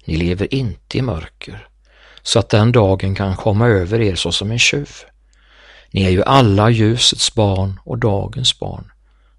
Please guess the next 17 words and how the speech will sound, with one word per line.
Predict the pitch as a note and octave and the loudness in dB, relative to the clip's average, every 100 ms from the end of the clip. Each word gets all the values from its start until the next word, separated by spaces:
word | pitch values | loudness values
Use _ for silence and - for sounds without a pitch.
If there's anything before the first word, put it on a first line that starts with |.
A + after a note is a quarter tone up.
| - | -8
Ja, | F2+ F#2+ B2 - - - - | -2 0 -2 -6 -20 -16 -4
vi | |
hör | - - F2+ D#2+ | 0 2 2 2
inte | C#3+ C3 | -2 0
natten | B2 G2 - - F#2+ | -2 -2 -4 -10 -6
eller | F#2 G#2 | -4 -2
mörkret | G2 - - - - - | -4 -6 -14 -16 -16 -14
till." | - - - - _ _ _ _ _ _ _ - - - - - | -12 -12 -14 -20 _ _ _ _ _ _ _ -20 -20 -20 -20 -10
Låt | - - | -8 -2
oss | C#3 C#3+ | 2 4
alltså | A2+ - | 4 4
inte | C3+ B2 G2 | 4 2 -2
sova | F#2 - D3 A#2 E2 F#2+ F#2+ | 0 2 2 0 0 0 0
så | - B2 | 0 -2
som | - G2+ | -2 0
de | G#2 B2+ | 0 0
andra, | F2 E2 F2+ C3+ - | 0 -4 -6 -8 -8